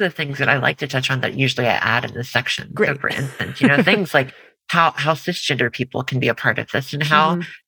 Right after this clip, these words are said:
Speaker 1: how, how these things affect cisgender people. And, like, you know, this is by and large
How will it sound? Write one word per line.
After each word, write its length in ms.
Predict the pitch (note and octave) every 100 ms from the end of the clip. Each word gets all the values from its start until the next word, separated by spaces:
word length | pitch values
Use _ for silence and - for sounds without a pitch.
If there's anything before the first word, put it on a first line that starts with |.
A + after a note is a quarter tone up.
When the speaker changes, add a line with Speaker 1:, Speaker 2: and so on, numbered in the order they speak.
| -
Speaker 1:
how, 260 | G3+ G#3 -
how 200 | G3 A3
these 240 | A3+ A3+
things 200 | A3+ A3+
affect 400 | A#3 A3+ A3 -
cisgender 500 | D#3+ - D#3+ E3 -
people. 300 | D#3+ - C3+
And, 120 | D3+
like, 220 | D#3 F3+
you 60 | F#3
know, 140 | F3
this 200 | F3+ F3
is 380 | F#3 G3 E3 - _ _ _ _ _ _ -
by 180 | C#3+ D#3+
and 180 | F#3+ D#3
large 420 | D3 D#3+ D3 -